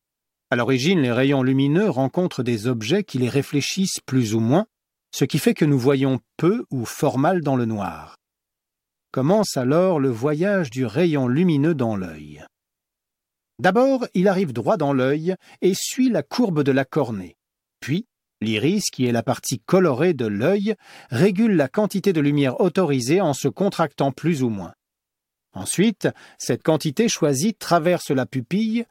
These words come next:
le rond noir au centre de l'iris. Elle traverse alors le cristallin, une sorte de gélatine transparente, qui renvoie l'image inversée sur la rétine. La rétine, faite de cellules sensibles à la lumière reçue,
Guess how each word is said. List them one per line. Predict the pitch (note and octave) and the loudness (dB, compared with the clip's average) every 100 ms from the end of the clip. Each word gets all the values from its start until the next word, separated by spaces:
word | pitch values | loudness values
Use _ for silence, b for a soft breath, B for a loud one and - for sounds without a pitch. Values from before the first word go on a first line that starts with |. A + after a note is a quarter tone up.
| b - | b -4
le | A2 | -4
rond | G2+ A2 | -2 -2
noir | A2 B2 F3+ F#3+ | 2 4 2 2
au | C3 | -2
centre | - F#3 F3+ E3+ | -2 -2 0 0
de | |
l'iris. | F3 D#3 A#2+ F#2 - - - _ _ _ _ _ _ | 0 0 -4 -6 -10 -12 -18 _ _ _ _ _ _
Elle | A#2 A#2 | -4 -4
traverse | - A#2+ F3 - | -2 2 2 2
alors | D3+ C#3 | 2 2
le | A#2+ | 0
cristallin, | - F3+ - D3 B2+ D3 G3+ | -2 -4 0 0 0 0 0
une | C3 | -2
sorte | - C3 - | -4 -6 -4
de | A#2 | -4
gélatine | A2 C#3+ C#3 - C3+ A2+ | 0 0 0 0 -4 -2
transparente, | D3 D3 - D3 C3 F#3 A3+ G3+ B B B | -2 -4 0 0 2 0 0 -2 B B B
qui | - | -2
renvoie | D3+ F#3+ F#3 | 2 4 2
l'image | G#3 G3 F3+ D3+ - | 2 4 2 2 -2
inversée | B3 A#3 E3 C#3+ - - E3 D#4 _ - | 0 2 2 -2 -4 -4 -4 -4 _ -12
sur | - A3 | -2 2
la | G3 | 2
rétine. | C#3 A2+ - F#2 E2 D2+ _ _ _ _ _ _ _ _ _ _ _ _ _ _ _ _ _ | 0 -4 -8 -12 -12 -16 _ _ _ _ _ _ _ _ _ _ _ _ _ _ _ _ _
La | A2 | -4
rétine, | G#2+ A2+ F3+ G#3 F#3+ | -4 -2 0 2 0
faite | - - D#3 C3 | 0 0 0 -2
de | A#2 | -8
cellules | - D#3+ D3+ B2+ | -2 0 2 0
sensibles | - D3+ - E3+ C3 | 0 0 0 0 0
à | |
la | A#2 | -2
lumière | G#2+ A2+ A#2+ F#2+ | -2 -2 -2 -2
reçue, | G#2 - - F3 | -8 -6 -2 -2